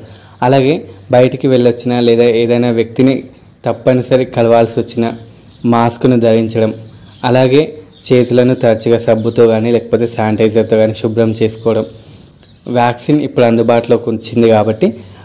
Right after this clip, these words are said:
వ్యాక్సిన్ విధిగా వేయించుకోవడం వల్ల ఈ R naught వాల్యూను తగ్గించినట్లు అవుతుంది. ఇప్పుడు మన దేశంలో ఈ R naught వాల్యూ అనేది రెండు వేల ఇరవై ఒకటి జనవరిలోనేమో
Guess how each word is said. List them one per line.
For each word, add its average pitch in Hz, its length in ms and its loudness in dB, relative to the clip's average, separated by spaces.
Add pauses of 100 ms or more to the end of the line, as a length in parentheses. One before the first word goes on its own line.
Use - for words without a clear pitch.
(100)
వ్యాక్సిన్ 120 440 0
విధిగా 117 400 2
వేయించుకోవడం 110 640 0
వల్ల 113 300 -2
ఈ - 40 -10 (220)
R 127 100 2
naught 139 240 -2
వాల్యూను 113 300 0
తగ్గించినట్లు 113 760 -2
అవుతుంది. 110 400 -4 (440)
ఇప్పుడు 165 320 2
మన 135 300 0
దేశంలో 123 680 0 (280)
ఈ 139 120 6
R 131 320 2
naught 147 340 2
వాల్యూ 113 280 2
అనేది 110 440 -4 (600)
రెండు 131 280 4
వేల 165 460 4 (380)
ఇరవై 127 340 2
ఒకటి 151 400 -2
జనవరిలోనేమో 131 1000 0